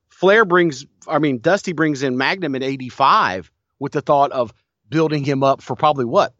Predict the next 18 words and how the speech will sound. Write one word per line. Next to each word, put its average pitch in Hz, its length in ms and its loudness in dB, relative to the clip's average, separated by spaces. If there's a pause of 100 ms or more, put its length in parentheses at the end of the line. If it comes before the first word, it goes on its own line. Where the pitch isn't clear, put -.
(180)
three, 147 200 0
four 147 260 0
years? 123 560 0 (400)
I 175 80 0
mean, 175 140 4
my 190 180 4
understanding 190 560 0
was 117 340 -2 (340)
he 208 220 -2
was 240 140 0
supposed 180 340 -2
to 135 60 -8
win 151 200 -4
the 135 80 -4
title 139 480 0 (320)
at 147 120 -4
Starrcade 147 520 -2
eighty-six. 135 720 -6